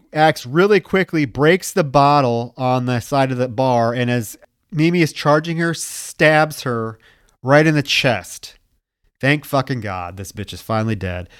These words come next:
With this broken beer bottle, looks her right in the eyes and said,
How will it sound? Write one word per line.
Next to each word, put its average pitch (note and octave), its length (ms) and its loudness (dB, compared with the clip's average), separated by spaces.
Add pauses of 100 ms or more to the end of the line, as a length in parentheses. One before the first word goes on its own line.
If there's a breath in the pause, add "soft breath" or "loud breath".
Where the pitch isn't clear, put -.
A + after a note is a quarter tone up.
(180 soft breath)
With B2 160 -4
this A#2 160 -2
broken C#3+ 400 0
beer C3 220 0
bottle, A2 360 -4 (240 soft breath)
looks E3 260 0
her D3 120 4
right A#2+ 260 2
in D#3 60 2
the D#3 140 2
eyes A#2 400 0
and G#2+ 120 -6
said, G2+ 240 -8